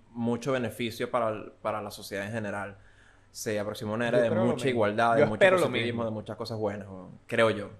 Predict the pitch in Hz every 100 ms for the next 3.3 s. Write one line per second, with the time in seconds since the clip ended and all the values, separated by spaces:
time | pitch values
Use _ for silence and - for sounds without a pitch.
0 | - - 110 107 95 - 151 139 - 120
1 | 127 - 151 160 135 143 160 180 180 180
2 | 180 104 101 101 98 - - 120 127 117
3 | 113 -